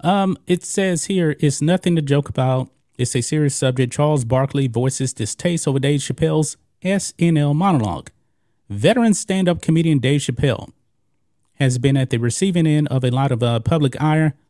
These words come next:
following his anti-Semitic statements. In a monologue he performed at, uh, Saturday Night Live,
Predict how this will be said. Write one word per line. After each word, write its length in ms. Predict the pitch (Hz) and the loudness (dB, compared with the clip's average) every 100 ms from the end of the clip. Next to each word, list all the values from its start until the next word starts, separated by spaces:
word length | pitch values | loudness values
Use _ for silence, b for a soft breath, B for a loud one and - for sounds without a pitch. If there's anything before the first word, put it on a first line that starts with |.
| _ | _
following 280 | 147 156 143 | 2 2 4
his 220 | 147 - - | 2 0 -2
anti-Semitic 920 | 165 151 156 143 139 - 127 127 - | -2 0 -2 -2 -2 0 0 -2 -4
statements. 800 | - - 190 - 110 - - - _ _ _ _ _ _ _ | -12 -4 -4 -4 -6 -6 -12 -12 _ _ _ _ _ _ _
In 120 | 139 131 | -2 0
a 100 | 117 | 0
monologue 540 | 131 160 139 135 131 | 0 0 0 0 0
he 140 | - 135 | -2 -4
performed 540 | 131 - 139 135 131 - _ _ _ _ _ - | -4 0 0 2 -2 -6 _ _ _ _ _ -6
at, 160 | 120 | -2
uh, 200 | 117 110 | -2 -2
Saturday 360 | 104 143 139 131 | -2 -2 0 0
Night 320 | 127 123 - | 0 -2 -2
Live, 440 | 165 156 110 95 | -2 0 -2 -6